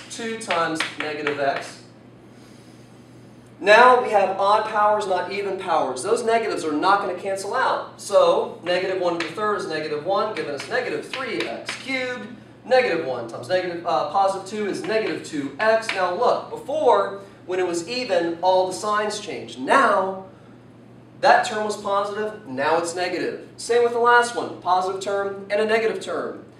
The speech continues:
Because all the signs changed, it's a basic polynomial,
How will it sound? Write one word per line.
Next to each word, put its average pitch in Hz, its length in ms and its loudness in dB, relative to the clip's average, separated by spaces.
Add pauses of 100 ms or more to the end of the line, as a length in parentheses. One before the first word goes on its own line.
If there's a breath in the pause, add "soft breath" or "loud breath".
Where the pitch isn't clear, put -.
(440 loud breath)
Because 214 760 2
all 202 260 4
the 185 60 -6
signs 185 480 -2
changed, 160 440 -2
it's 151 140 -12
a 143 40 -14
basic 170 360 -4
polynomial, 165 800 -2